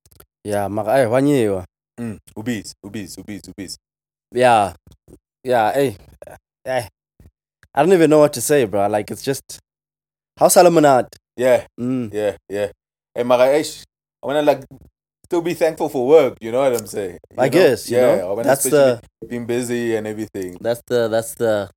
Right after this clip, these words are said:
Speaker 1: the part that we always need to be thankful for.
Speaker 2: Sure.
Speaker 1: The fact that we can still earn, but, uh, but, uh, mentally, it's not,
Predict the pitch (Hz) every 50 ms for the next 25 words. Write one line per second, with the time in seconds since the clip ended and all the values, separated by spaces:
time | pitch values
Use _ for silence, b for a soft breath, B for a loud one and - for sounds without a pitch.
0 | _ _ _ _ _ - - 107 - - 123 113 120 120 107 110 107 110 113 117
1 | 104 110 110 110 - 107 104 98 - 117 110 104 - 104 101 - - 117 113 107
2 | 104 135 - _ - - 101 90 82 78 - _ _ - - - - 117 110 -
3 | - 113 104 104 101 - 107 98 - 120 117 110 - 110 110 107 110 110 - _
4 | _ _ _ - 110 107 - _ - - _ _ _ _ _ _ _ _ _ _
5 | _ _ _ _ _ _ _ _ - 110 104 95 92 - _ - 101 101 98 95
6 | 90 95 104 113 117 - - 127 113 113 113 110 101 - 110 104 98